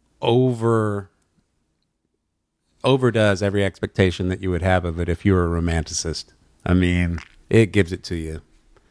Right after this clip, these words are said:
Um, it's a beautiful, beautiful place full of souls that are broken and beautiful and magnificent, and people are doing a lot of things. But now all of my friends who were living our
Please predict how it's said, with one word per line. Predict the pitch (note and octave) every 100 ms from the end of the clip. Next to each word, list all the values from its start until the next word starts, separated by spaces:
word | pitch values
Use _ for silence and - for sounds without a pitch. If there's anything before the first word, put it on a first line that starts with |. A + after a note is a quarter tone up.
| _ -
Um, | F#2 F2+ E2+ D#2+ D#2+ _ _ _ _ _
it's | - G#2
a |
beautiful, | E2+ F#2+ G#2 F#2 F#2 E2+
beautiful | D#2+ F2+ E2+ F2
place | - E2 D2+
full | - F#2+ E2+
of |
souls | - F2+ D#2+ E2 -
that | E2
are | D2+ D2+ _ _ _ _ _ _ _ - -
broken | E2 A2 A2 G#2+ G2
and | F#2+ F2+
beautiful | F2 F#2+ F#2 - F#2+ F#2+
and | F#2 G2+ G#2 G2
magnificent, | G#2 G2 A#2 A2+ - F2+
and | F2 F2+ E2+ - -
people | C#3 D3
are | D3
doing | D3+ D3+
a | C#3+
lot | C#3
of | -
things. | D3 A#2+ F2
But | G2 F#2 _ _ _ _
now | - A#2+ C3+ B2
all | A#2+
of | G#2+
my | G#2
friends | - G#2+ G#2+ G2+ -
who | A2
were | G#2
living | G2+ G#2+ G#2 G2+
our | G2 F#2+ E2+